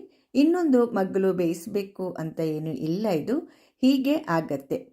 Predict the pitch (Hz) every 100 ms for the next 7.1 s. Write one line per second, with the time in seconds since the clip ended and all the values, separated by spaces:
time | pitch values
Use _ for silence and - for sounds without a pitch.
0 | - 170 165 160 254 269 - 170 170 175
1 | 185 156 151 170 160 156 - 254 339 208
2 | 175 180 170 160 294 277 190 156 202 370
3 | - _ _ - 220 226 202 202 233 208
4 | 214 233 185 170 165 247 381 240 214 220
5 | 214 196 185 170 175 185 185 165 151 151
6 | 147 147 151 285 381 - _ _ _ 208
7 | 247